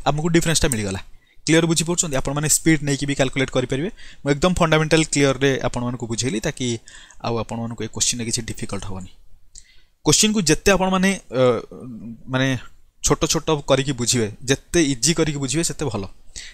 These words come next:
ଆଗକୁ ଯୋଉ ବି ଏକ୍ଜାମ୍ ଆସିବ, ଆପଣମାନଙ୍କୁ ବେନିଫିଟ୍ ରହିବ। ଟ୍ୱେଣ୍ଟି ଫାଇଭରେ ଦେଇଛି, at three forty the hour hand and the minute hand of a clock of, ଅ, form an angle of।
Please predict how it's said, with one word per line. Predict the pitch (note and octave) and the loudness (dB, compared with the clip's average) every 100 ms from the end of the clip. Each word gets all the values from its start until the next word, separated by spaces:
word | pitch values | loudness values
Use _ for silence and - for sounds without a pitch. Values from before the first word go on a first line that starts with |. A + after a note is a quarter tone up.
| - | -2
ଆଗକୁ | A#2+ B2+ C#3 B2+ | 0 2 0 -2
ଯୋଉ | C3+ | -4
ବି | C#3+ | -2
ଏକ୍ଜାମ୍ | C#3+ C3+ D3 | -2 -2 -2
ଆସିବ, | C#3+ - G#2+ | -2 -2 -4
ଆପଣମାନଙ୍କୁ | - C3+ C3 C3 A#2+ - - | -8 -10 -10 -10 -10 -12 -2
ବେନିଫିଟ୍ | C3+ C3+ A#2+ G2 | 0 0 -4 -6
ରହିବ। | F#2+ - - - - - - - - - | -8 -10 -12 -16 -16 -18 -18 -20 -10 -4
ଟ୍ୱେଣ୍ଟି | C3+ E3 | 0 2
ଫାଇଭରେ | E3 D#3+ D3 | 2 2 0
ଦେଇଛି, | C#3 - F3 - | 2 0 0 0
at | C3 - - - | 0 0 -2 2
three | F3+ | 0
forty | F3+ - - A#2 - - - - | 0 -4 -4 -6 -8 -14 -20 -12
the | B2+ B2+ A#2 | -4 0 4
hour | B2 D3 | 4 4
hand | C#3 D3 - | 0 -4 -4
and | B2 B2 | -4 -4
the | B2+ | -6
minute | C3 C#3+ - | -6 0 0
hand | A2 B2 | 0 -6
of | - A#2+ B2 | -4 -4 -4
a | - - - | -8 -8 0
clock | A2 A#2+ - - - - | 0 0 -8 -18 -20 -8
of, | A#2+ A2 - - - - | -4 -4 -6 -10 -12 -14
ଅ, | A#2 A#2 | -6 -6
form | - D3+ D#3 - | 2 2 2 -4
an | B2 A2+ | -2 -2
angle | A#2 A2+ | -2 -2
of। | G#2 | -2